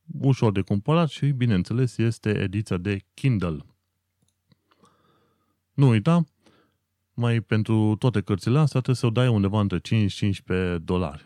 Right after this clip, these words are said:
Și dacă stai să te gândești, ai investi o sută cincizeci de dolari pentru anul acesta în cărți. Dacă este să te uiți, cărțile astea care le-ai lua pentru un an de zile ar fi câteva șaorme și vreo două, trei beri în plus și gata.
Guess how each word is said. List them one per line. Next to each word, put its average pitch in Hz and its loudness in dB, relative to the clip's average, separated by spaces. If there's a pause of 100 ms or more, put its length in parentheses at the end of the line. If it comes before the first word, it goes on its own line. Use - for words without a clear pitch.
Și - -12
dacă 120 -2
stai 113 -2
să - -14
te 110 -4
gândești, 127 -2 (180)
ai 123 -2
investi 113 0
o 110 0
sută 104 -4
cincizeci 92 -2
de 87 -4
dolari 90 -2
pentru 107 -2
anul 92 -2
acesta 110 -6
în 120 0
cărți. - -6 (460)
Dacă 113 -2
este 101 0
să 90 -6
te 87 -2
uiți, 147 0
cărțile 101 -2
astea 95 -4
care 90 -4
le-ai 92 -2
lua 92 -2 (160)
pentru 95 -4
un 98 0
an 95 0
de 90 -4
zile 123 -2
ar 107 -2
fi 123 -6
câteva 101 -2
șaorme 101 0
și - -6
vreo 95 0
două, 95 0
trei 92 -4
beri 85 -4
în 82 -6
plus 117 -6
și - -8
gata. 90 -8